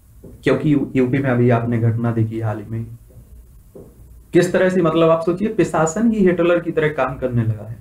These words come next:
समझ रहे हैं? मतलब एक लोकतंत्र,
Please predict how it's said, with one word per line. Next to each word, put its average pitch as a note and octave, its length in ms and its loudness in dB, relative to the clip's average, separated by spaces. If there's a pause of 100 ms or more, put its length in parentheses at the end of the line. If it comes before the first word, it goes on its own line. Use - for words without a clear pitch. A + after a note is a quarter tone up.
(1500)
समझ G3+ 220 2
रहे F3 140 0
हैं? A2 160 -6 (480)
मतलब F#3 300 4
एक G3 180 4
लोकतंत्र, G3+ 640 2